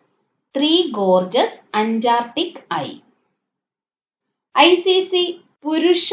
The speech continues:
ക്രിക്കറ്റ് കമ്മിറ്റിയുടെ ചെയർമാനായി രണ്ടാമതും നിയമിതനായത് സൗരവ് ഗാംഗുലിയാണ്. ഐ സി സി പുരുഷ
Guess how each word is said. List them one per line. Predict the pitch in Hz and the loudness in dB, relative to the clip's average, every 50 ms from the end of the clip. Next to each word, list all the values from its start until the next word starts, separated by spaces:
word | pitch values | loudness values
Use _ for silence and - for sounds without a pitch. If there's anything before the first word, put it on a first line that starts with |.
| 381 370 | 2 2
ക്രിക്കറ്റ് | 370 359 294 262 262 - 302 302 294 285 - - | 2 0 -6 -12 -8 -4 -2 -2 -2 -2 0 0
കമ്മിറ്റിയുടെ | 254 247 254 262 262 247 240 269 247 190 147 151 185 285 359 381 - _ _ _ _ _ _ _ - | 2 2 2 -2 -4 -6 -6 -6 -6 -4 -2 -2 -2 -2 -4 -6 -12 _ _ _ _ _ _ _ 0
ചെയർമാനായി | 277 277 269 277 294 294 294 294 294 302 294 262 208 170 170 214 302 359 - - - | 4 6 6 6 6 4 4 4 4 4 4 2 2 0 0 -2 -4 -8 -10 -6 -2
രണ്ടാമതും | - 254 254 269 285 294 294 294 285 285 277 277 277 269 285 285 277 262 - - | 0 0 2 2 2 4 4 6 6 6 4 2 2 0 0 -2 -4 -6 -10 -12
നിയമിതനായത് | 233 240 233 226 226 240 240 226 240 233 233 220 196 175 147 143 143 147 - 247 - - - _ _ _ _ _ _ | -10 -8 -8 -6 -6 -6 -2 -2 0 0 0 0 0 -2 -2 -2 -4 -4 -4 -6 -8 -8 -10 _ _ _ _ _ _
സൗരവ് | - - 294 269 277 294 285 277 277 294 294 285 | -2 4 4 6 6 6 4 2 2 2 2 2
ഗാംഗുലിയാണ്. | 240 220 214 208 208 208 202 208 208 190 156 127 117 110 - - | 2 2 2 2 2 -2 -6 -6 -6 -4 -4 -6 -6 -8 -10 -8
ഐ | 170 185 196 202 | -6 -6 -6 -6
സി | 196 - 226 220 220 | -8 -10 -8 -8 -8
സി | 220 - 262 285 392 - - _ _ _ _ _ - | -8 -8 -8 -10 -10 -10 -14 _ _ _ _ _ -10
പുരുഷ | 262 262 277 269 285 285 - | -6 -4 -2 0 0 0 0